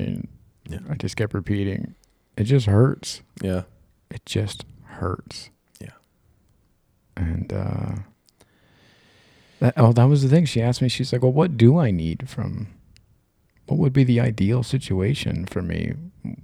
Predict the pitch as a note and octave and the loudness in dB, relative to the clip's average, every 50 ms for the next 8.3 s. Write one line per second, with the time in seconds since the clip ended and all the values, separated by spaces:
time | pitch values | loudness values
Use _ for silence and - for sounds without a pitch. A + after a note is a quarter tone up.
0 | - - _ _ _ _ _ _ - G#2+ F#2+ F#2 - - F#2+ F2+ E2+ D#2+ D#2+ D#2 | -20 -20 _ _ _ _ _ _ -6 -4 -4 -6 -6 -6 -4 -4 -4 -2 -4 -4
1 | D#2+ D#2+ - F2 E2 E2+ - - - - - _ _ _ _ _ _ - - F#2 | -4 -6 -6 -8 -10 -10 -10 -12 -12 -14 -16 _ _ _ _ _ _ -6 -4 -2
2 | F#2+ F#2 G2+ F#2 F2+ E2+ - D#2+ E2+ E2+ D2 - - - F#2 - G#2+ - - - | -2 -2 -2 -2 -4 -6 -6 -6 -6 -6 -6 -6 -8 -10 -10 -10 -10 -12 -10 -8
3 | - F#2 F2+ E2+ - E2+ F2 F2 - F#2+ F2+ F2+ - - - - G#2 - F#2 - | -6 -4 -4 -4 -4 -6 -6 -6 -8 -10 -10 -10 -10 -10 -10 -10 -10 -10 -10 -10
4 | - A2+ D#3 - _ A2 G2+ F2 E2+ F#2+ F#2+ - - F2 F#2 F#2+ F#2 F#2+ G2 F#2+ | -10 -12 -12 -10 _ -4 -2 -2 -2 -4 -4 -4 -4 -2 -2 -2 -4 -6 -8 -8
5 | G2+ F2 F2 G2 - - F2 F2 F2 F2 - D#2+ - E2 F2 F#2 F#2+ - - - | -6 -6 -8 -8 -8 -8 -8 -8 -8 -6 -6 -6 -6 -6 -8 -8 -10 -12 -12 -16
6 | - - _ - A2+ F#2+ F2+ C3 C#3+ B2+ G#2+ A#2 D#3+ - - - - F#2+ G#2 A#2 | -18 -18 _ -6 -6 -6 -4 -4 -4 -2 -2 -2 -2 -4 -6 -6 -4 -2 0 0
7 | B2+ B2+ A#2+ A2 G#2+ G#2 G2 F#2 F2+ E2 E2+ D#2 D#2 D#2+ - - - - - - | 2 2 2 2 2 2 2 0 -2 -4 -4 -2 -2 -2 -2 -2 -4 -6 -6 -6
8 | - - - - - | -6 -6 -10 -14 -20